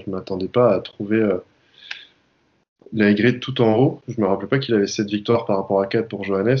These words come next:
mais, euh, voilà, Quentin, Simon et Emilien rapportent six victoires à la France. Ça reste, euh, ça reste, euh, très correct, même si effectivement, euh, on n'a plus le, le porte-étendard qui, qui rapportait, euh, entre six et sept victoires par saison. Donc il, il faut, il faut que,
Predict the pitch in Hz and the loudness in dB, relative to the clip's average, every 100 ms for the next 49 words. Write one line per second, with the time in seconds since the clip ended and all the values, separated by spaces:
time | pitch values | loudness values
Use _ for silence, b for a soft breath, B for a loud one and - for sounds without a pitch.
0 | 135 95 95 92 92 92 98 90 - 101 | -2 -4 -2 -2 -2 0 0 0 -2 -6
1 | 98 113 113 117 113 - 107 107 113 107 | 0 0 2 2 0 -2 0 2 2 0
2 | - 98 95 98 98 113 95 90 95 - | -2 -4 -2 -2 2 2 2 0 -2 -4
3 | - 104 101 110 98 95 92 110 123 - | -8 -8 -4 0 2 0 -2 0 0 -2
4 | - _ _ _ _ _ - - 95 92 | -16 _ _ _ _ _ -14 -8 -4 0
5 | 104 104 - 95 95 95 92 98 87 95 | 0 -2 -4 -2 -2 -4 -4 -4 -4 -6
6 | - 95 92 90 92 - 101 95 101 131 | -6 -4 -2 -4 -6 -8 -4 0 2 0
7 | - - _ _ _ - 101 95 - 104 | -4 -20 _ _ _ -10 -6 -6 -6 -4
8 | 92 92 - 104 113 113 90 95 92 90 | -4 -8 -6 0 2 2 0 -4 -6 -4
9 | 90 - 113 104 92 90 92 _ _ B | -6 0 2 2 2 0 -4 _ _ B
10 | B B B _ _ 104 104 107 - 104 | B B B _ _ -6 -2 -2 0 -2
11 | 101 98 110 117 - 104 92 - 95 92 | 2 2 2 0 -4 -10 -10 -8 -6 -4
12 | 92 95 - 107 110 92 90 90 85 98 | -6 -8 -2 2 4 2 0 -2 -6 -8
13 | - 110 104 95 98 92 - 98 - - | -8 -8 -6 -4 -4 -6 -6 -6 -4 -4
14 | - 98 143 135 117 101 92 107 90 104 | -2 0 0 0 -4 -6 -4 -6 -4 0
15 | 107 104 101 95 98 - 113 110 98 | 2 4 2 0 -6 -4 -4 0 -2